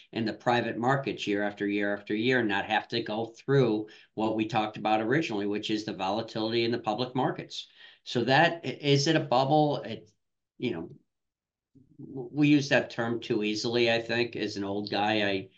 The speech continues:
I think we use the term too easily. Um, but there is an extraordinary amount of, of pension plans that are now fifty percent in illiquid private instruments.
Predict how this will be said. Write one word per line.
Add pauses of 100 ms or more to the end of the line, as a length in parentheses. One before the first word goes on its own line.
(340)
I
think
we
use
the
term
too
easily. (280)
Um, (300)
but (140)
there
is
an
extraordinary
amount
of, (140)
of
pension
plans
that
are
now
fifty
percent
in
illiquid
private
instruments.